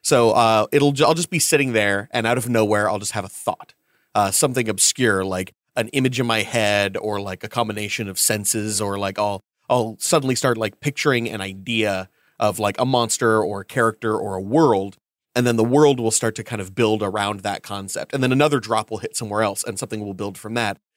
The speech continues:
and another drop, and another drop. And as they start to kind of clash together, they overtake each other. So some ideas become purged, some ideas get, uh, created out of the, the conflict of two,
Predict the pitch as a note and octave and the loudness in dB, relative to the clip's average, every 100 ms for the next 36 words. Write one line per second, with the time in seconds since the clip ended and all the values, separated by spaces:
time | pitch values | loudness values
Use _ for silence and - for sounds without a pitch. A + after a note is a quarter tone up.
0 | _ A2 A2 A2 F#2+ G2+ F#2+ - G2 A2 | _ -4 -2 -2 -2 -4 -4 -6 -8 -4
1 | G#2 G2+ G2+ - A2 B2 C3+ - B2 A#2+ | -4 -4 -6 -2 0 2 2 0 -2 -4
2 | A#2+ G#2+ - C#3+ C3 - A2+ G2+ B2+ A2 | -8 -8 -2 -2 0 -4 -8 0 0 2
3 | G2+ F#2 _ _ _ A#2 G#2+ A#2+ A#2 - | -2 -6 _ _ _ 2 4 2 0 0
4 | - G#2 - - - - - G#2+ - C#3+ | -4 -4 -8 -8 -8 -6 -2 0 2 2
5 | A#2+ A#2 A#2+ G#2 A2 - A2+ G#2 G2+ - | 2 2 0 0 -4 -4 -4 -4 -12 -8
6 | - C#3+ A#2 G2+ - - A2 A2 G#2+ G#2 | 0 2 0 -4 -4 -2 2 0 0 -4
7 | G2 A2+ G#2+ G#2+ G2+ - C#3+ B2 A2+ G2+ | -2 -4 -4 -6 -6 -2 0 2 2 0
8 | A2 G#2+ G2+ G#2 G2+ G2+ A2+ A2 - G#2+ | 0 -2 -4 -6 -6 -10 -6 -6 -6 -12
9 | F#2+ - C3 A2+ G2+ | -12 -6 -2 0 -2